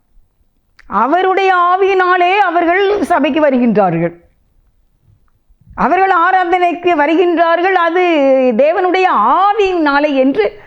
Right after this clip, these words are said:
இந்த வேத வசனம் சொல்லுகிறது. எனக்கு ரொம்ப இந்த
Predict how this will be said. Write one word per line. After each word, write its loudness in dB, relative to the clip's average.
இந்த 0
வேத 0
வசனம் -2
சொல்லுகிறது. 0
எனக்கு -2
ரொம்ப 0
இந்த 0